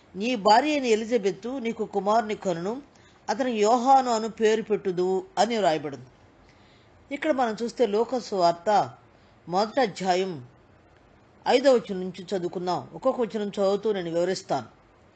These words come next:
యోదయ దేశపు రాజైన హేరోదు దినములలో అబియా తరగతులున్న జకర్యాను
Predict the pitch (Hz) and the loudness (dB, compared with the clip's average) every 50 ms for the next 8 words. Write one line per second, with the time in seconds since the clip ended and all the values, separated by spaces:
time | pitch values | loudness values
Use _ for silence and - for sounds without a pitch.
0 | - _ _ _ _ _ _ _ _ _ _ _ _ - - 254 302 330 339 330 | -20 _ _ _ _ _ _ _ _ _ _ _ _ -2 0 2 4 4 4 2
1 | 269 285 285 277 - 262 226 247 240 233 214 214 214 196 240 226 220 214 196 160 | 4 2 0 0 0 -4 -4 -2 2 4 4 4 4 4 4 2 2 2 0 -2
2 | 135 123 - - _ _ _ _ _ _ - - 262 285 302 302 302 240 254 220 | -4 -6 -12 -20 _ _ _ _ _ _ -2 2 4 6 6 6 6 4 2 0
3 | 185 208 214 220 226 220 214 208 214 226 214 185 135 127 - - _ _ _ _ | 0 0 0 0 0 0 2 2 2 2 2 0 -2 -4 -10 -20 _ _ _ _
4 | _ _ _ - - 190 214 214 269 311 320 311 302 311 269 254 247 247 262 - | _ _ _ 0 2 2 2 4 4 4 4 4 4 4 2 2 2 2 2 2
5 | 262 240 233 226 226 226 226 220 196 170 196 190 190 247 262 254 254 247 233 214 | 2 2 2 0 0 -2 -2 -2 0 0 0 0 2 2 0 2 4 4 4 4
6 | 202 196 202 233 220 180 139 | 4 2 0 -2 -4 -6 -6